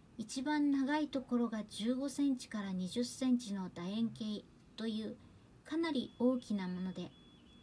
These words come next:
厚みは五ミリから八ミリ。値段七十円から八十円。まずうどんにのせてみた。熱い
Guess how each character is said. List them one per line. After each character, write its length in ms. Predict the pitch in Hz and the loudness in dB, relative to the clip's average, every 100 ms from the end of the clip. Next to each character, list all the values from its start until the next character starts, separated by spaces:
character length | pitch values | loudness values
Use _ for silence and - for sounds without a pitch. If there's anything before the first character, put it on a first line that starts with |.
| - - | -20 -10
厚 300 | 190 - - | -8 -4 2
み 160 | 254 262 | 4 4
は 160 | 254 220 | 0 -2
五 80 | - | 2
ミ 180 | 285 311 | 4 4
リ 100 | 247 | 0
か 140 | - | -4
ら 40 | 185 185 - | -6 -8 -10
八 160 | - 220 | -8 0
ミ 140 | 214 | 0
リ。 120 | 175 - - - - - - - - 208 | 0 -6 -16 -20 -20 -20 -20 -20 -10 -4
値 100 | 214 | 2
段 320 | 247 247 240 - | 6 6 4 0
七 340 | 196 220 247 | 0 4 4
十 260 | 247 294 285 | 4 2 4
円 220 | 254 233 | 4 4
か 100 | 214 | 2
ら 80 | 180 151 - | -6 -8 -12
八 280 | - 196 - | -12 -10 0
十 180 | 240 214 | 2 2
円。 160 | 175 - - - - - - - - - - - - - - - - - - - - - | 0 -6 -14 -20 -20 -20 -20 -20 -20 -18 -20 -20 -20 -20 -20 -20 -20 -20 -20 -20 -12 0
ま 160 | 262 | 2
ず 240 | 254 220 - 185 | 2 -4 -6 -6
う 60 | |
ど 160 | 185 254 | 2 6
ん 140 | 269 | 6
に 100 | 277 | 8
の 160 | 254 247 | 8 6
せ 140 | 247 | 4
て 120 | 247 | 4
み 140 | 233 220 | 4 4
た。 160 | - - - - - - - - - - | -2 -12 -18 -20 -20 -20 -20 -18 -18 -4
熱 340 | 214 - - | -4 -2 0
い 180 | 302 262 | 0 0